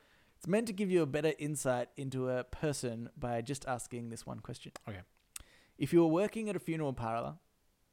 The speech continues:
Speaker 1: funeral parlor,
Speaker 2: Mm-hmm.
Speaker 1: would you work upstairs with the grieving families or down, downstairs in the morgue, and why?"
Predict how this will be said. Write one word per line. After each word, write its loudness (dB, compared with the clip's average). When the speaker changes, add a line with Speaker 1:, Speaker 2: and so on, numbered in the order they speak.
Speaker 1:
funeral -6
parlor, -8
Speaker 2:
Mm-hmm. -10
Speaker 1:
would 4
you 6
work 4
upstairs 2
with -8
the -8
grieving -2
families -4
or 0
down, -2
downstairs -2
in -6
the -6
morgue, -6
and -4
why?" -6